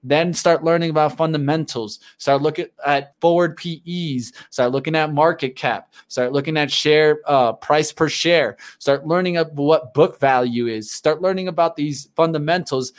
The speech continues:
Then you can move into the story game, the social game. That's what I did. I worked all three variables until I could put them into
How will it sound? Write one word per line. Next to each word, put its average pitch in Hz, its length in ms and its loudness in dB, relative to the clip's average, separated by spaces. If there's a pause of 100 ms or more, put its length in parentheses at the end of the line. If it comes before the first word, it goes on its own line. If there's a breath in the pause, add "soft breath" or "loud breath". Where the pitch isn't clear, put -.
(200 soft breath)
Then 156 220 0
you 185 80 0
can 170 180 0
move 160 180 6
into 147 240 -4
the 139 120 -4
story 170 500 -2
game, 151 420 -6 (140)
the 127 100 -8
social 147 460 -4
game. 143 380 -4 (260 soft breath)
That's 165 240 0
what 160 120 2
I 151 180 4
did. 139 340 2 (240 loud breath)
I 123 80 0
worked 151 260 2
all 160 240 4
three 165 260 0
variables 143 600 0
until 135 300 -4
I 131 80 0
could 127 180 -20
put 156 220 -2
them 139 200 -6
into 143 460 -4